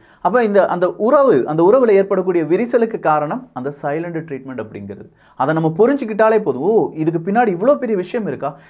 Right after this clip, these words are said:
இதுக்கு பின்னாடி சயின்ஸும் இருக்கா, இதுக்கு பின்னாடி இவ்வளோ பெரிய விரிசல் வந்துருமா?" அப்படிங்கிற அந்த பயம் வந்தாலே போதும்,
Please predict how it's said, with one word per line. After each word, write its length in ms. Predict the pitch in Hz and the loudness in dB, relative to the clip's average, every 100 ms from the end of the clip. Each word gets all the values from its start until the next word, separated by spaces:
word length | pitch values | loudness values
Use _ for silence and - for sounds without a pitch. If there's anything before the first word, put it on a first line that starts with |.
| - | -4
இதுக்கு 300 | 175 190 220 | -2 0 2
பின்னாடி 200 | 262 247 | 2 0
சயின்ஸும் 440 | 190 220 294 254 196 | -2 -2 -4 -4 -4
இருக்கா, 320 | 135 143 156 - _ | -4 -4 -6 -10 _
இதுக்கு 240 | 185 196 | 0 0
பின்னாடி 240 | 202 247 254 | 0 0 2
இவ்வளோ 220 | 220 254 | 4 2
பெரிய 240 | 247 220 | 2 0
விரிசல் 360 | 180 240 269 233 | 0 0 2 2
வந்துருமா?" 380 | 190 240 254 247 | 2 2 2 2
அப்படிங்கிற 280 | 202 196 190 | 2 0 -4
அந்த 180 | 185 151 | -2 -2
பயம் 360 | 131 151 247 254 | 2 4 2 0
வந்தாலே 360 | 190 180 196 | -2 0 -2
போதும், 460 | 185 127 151 285 | -4 -6 -2 -2